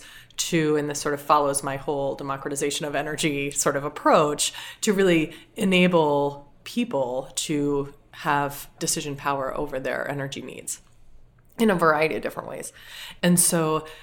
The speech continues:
for me, the different layers of government, right? So you have your city government, your town council, your city government, your,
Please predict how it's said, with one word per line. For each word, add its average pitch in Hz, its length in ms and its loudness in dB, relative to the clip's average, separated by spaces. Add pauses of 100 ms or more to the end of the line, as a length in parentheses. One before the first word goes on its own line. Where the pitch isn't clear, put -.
for 170 200 2
me, 165 640 2 (400)
the 156 200 2
different 226 400 4
layers 170 360 6
of 147 140 -2
government, 147 440 0
right? 143 260 0
So - 100 -2
you 143 100 -2
have 139 300 -4
your 131 160 -2
city 220 320 0
government, 143 640 -2
your 143 200 -4
town 180 260 -2
council, 151 340 -2
your 143 140 -2
city 185 220 2
government, 143 600 -4
your, 139 300 -2